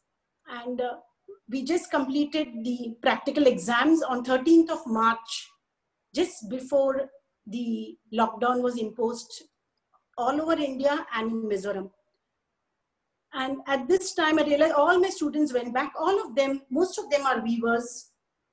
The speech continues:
Some of them are from Thendzol. I would say many of them are from Thendzol.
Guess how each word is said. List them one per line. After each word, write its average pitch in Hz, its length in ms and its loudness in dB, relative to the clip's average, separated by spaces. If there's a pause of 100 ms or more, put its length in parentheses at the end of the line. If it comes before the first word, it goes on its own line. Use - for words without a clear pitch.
(160)
Some 294 200 2
of 320 140 -2
them 294 160 4
are 254 160 0
from 254 200 -4
Thendzol. 220 600 -2 (400)
I 226 60 -4
would 277 180 -4
say 330 100 2
many 302 300 8
of 349 160 4
them 262 160 2
are 233 100 2
from 226 220 0
Thendzol. 202 540 0